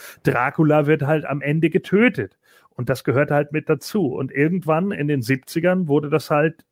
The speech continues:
umgeändert. Da gab es dann Open Ends. Da wurde dann gezeigt, „Ne, vielleicht ist es doch nicht so, wie du gedacht hast.“ Und in den achtzigern war das ein Standard. Da war es ein Standard, dass das Böse immer noch mal wiederkommt. Teilweise auch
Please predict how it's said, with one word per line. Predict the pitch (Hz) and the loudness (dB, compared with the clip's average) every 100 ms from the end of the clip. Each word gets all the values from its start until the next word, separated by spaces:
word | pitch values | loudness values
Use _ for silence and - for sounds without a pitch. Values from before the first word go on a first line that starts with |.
| _ | _
umgeändert. | 190 220 190 127 120 107 98 | 4 6 4 2 0 0 0
Da | 110 | 0
gab | 120 120 | 0 -2
es | 131 | -4
dann | 147 139 | -4 0
Open | 170 175 147 | 2 2 -2
Ends. | 117 107 104 - | -4 -4 -6 -4
Da | 127 | -2
wurde | 120 127 131 | 0 0 2
dann | 131 131 | 0 -2
gezeigt, | 139 - 139 156 - - - _ | -4 0 0 0 -6 -20 -20 _
„Ne, | 247 247 302 330 330 - | -4 2 4 6 6 4
vielleicht | 160 151 175 - - | 2 2 2 0 -2
ist | 156 | -2
es | 160 - | -2 0
doch | 185 170 | 0 0
nicht | 160 - | -4 -2
so, | 156 | -2
wie | 151 | -2
du | 151 | -4
gedacht | 160 185 190 - | -2 -2 -2 -2
hast.“ | 120 143 | -4 -2
Und | 143 | -4
in | |
den | 139 135 | -2 -4
achtzigern | 147 - - 143 135 | -6 -8 -4 -2 0
war | 135 | 0
das | 131 - | 0 -2
ein | 147 | -8
Standard. | - 208 240 147 110 - - - | -4 -2 0 -2 -4 -8 -18 -8
Da | 127 | -2
war | 127 131 | -2 -2
es | 143 | -4
ein | |
Standard, | - - 196 226 151 | -6 -2 2 4 2
dass | - - | 0 -4
das | 139 | -4
Böse | - 135 139 127 | 0 2 4 2
immer | - 143 143 | -2 0 0
noch | 123 - | -2 -2
mal | 110 101 | -2 -2
wiederkommt. | 123 120 98 98 92 101 _ - - | -2 -2 -2 -6 -10 -14 _ -20 -8
Teilweise | 135 143 143 143 139 135 | 0 2 4 4 4 2
auch | 139 - | 0 -2